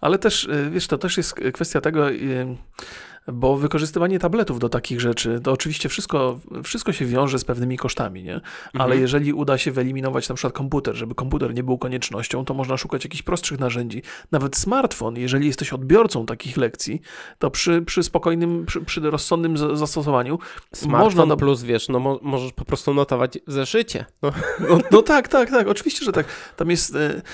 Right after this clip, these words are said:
Speaker 1: t-, to znaczy
Speaker 2: Ale
Speaker 1: ta,
Speaker 2: wiesz, jakby, e,
Speaker 1: ta
Speaker 2: zobacz,
Speaker 1: bariera
Speaker 2: no,
Speaker 1: s-, mhm.
Speaker 2: do pewnych rzeczy smartfon nie będzie się
Speaker 1: Nie,
Speaker 2: nadawał.
Speaker 1: oczywiście,
Speaker 2: No,
Speaker 1: że
Speaker 2: jeżeli
Speaker 1: tak,
Speaker 2: na
Speaker 1: oczywiście.
Speaker 2: przykład nauczyciel coś rysuje na tablicy,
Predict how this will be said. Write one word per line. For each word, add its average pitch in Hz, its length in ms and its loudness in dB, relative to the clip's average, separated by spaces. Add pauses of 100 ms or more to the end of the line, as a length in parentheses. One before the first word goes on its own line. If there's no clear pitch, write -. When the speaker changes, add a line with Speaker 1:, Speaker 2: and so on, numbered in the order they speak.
(300)
Speaker 1:
t-, - 80 -18 (100)
to 156 100 0
znaczy 180 280 2
Speaker 2:
Ale 127 160 4
Speaker 1:
ta, 151 60 2
Speaker 2:
wiesz, 131 160 2
jakby, 127 220 0 (200)
e, 131 160 0
Speaker 1:
ta - 100 2
Speaker 2:
zobacz, 151 180 8
Speaker 1:
bariera 175 220 6
Speaker 2:
no, - 20 6
Speaker 1:
s-, - 140 0 (120)
mhm. 165 300 -4 (280)
Speaker 2:
do 131 140 -2
pewnych 131 680 0 (100)
rzeczy 117 440 -2
smartfon - 720 -2
nie 131 140 0
będzie 160 360 4 (540)
się - 160 -4
Speaker 1:
Nie, - 60 4
Speaker 2:
nadawał. 156 420 6
Speaker 1:
oczywiście, 143 320 -2
Speaker 2:
No, 127 60 6
Speaker 1:
że 127 60 4
Speaker 2:
jeżeli 127 240 2
Speaker 1:
tak, 131 60 2
Speaker 2:
na 127 60 2
Speaker 1:
oczywiście. 131 400 0
Speaker 2:
przykład - 200 -10 (120)
nauczyciel 123 760 0 (480)
coś 127 340 0
rysuje 135 480 0
na 123 120 0
tablicy, 127 680 -2